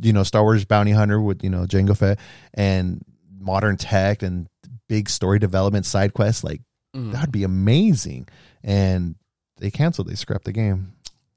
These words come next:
Speaker 1: Sucks.
Speaker 2: Dude, it looked so, so good.
Speaker 1: Twenty thirteen is when they announced it. And the only reason it got scrapped, just so people understand, is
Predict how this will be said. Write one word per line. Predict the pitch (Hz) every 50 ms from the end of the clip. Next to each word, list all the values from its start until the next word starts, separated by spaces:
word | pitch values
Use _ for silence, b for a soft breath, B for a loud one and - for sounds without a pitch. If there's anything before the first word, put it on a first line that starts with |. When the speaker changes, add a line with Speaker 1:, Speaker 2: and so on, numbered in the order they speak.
| _ -
Speaker 1:
Sucks. | - - - 117 117
Speaker 2:
Dude, | 131 127 113 -
it | 107 123 123
looked | 123 131 139 131 -
so, | - - - - 113 107 104 101 98 95 90 82 - _
so | - - - - - 107 98 90 85 82 78 76 76 90 _ _ _
good. | - 90 - - 76 73 73 - _ _ _ _ _ _ _ -
Speaker 1:
Twenty | - - 113 123 131
thirteen | - - 127 113 - - 117 110
is | 110 101
when | 107 98
they | 95
announced | 95 92 -
it. | 73
And | 110 113
the | 123
only | 143 165
reason | 170 165 156 160 147
it |
got | 131 113 -
scrapped, | - - - - 117 117 123 107 90 98
just | 98 - -
so | -
people | - - 95 - 98
understand, | 82 80 - - 101 104 104 92 87
is | 85 82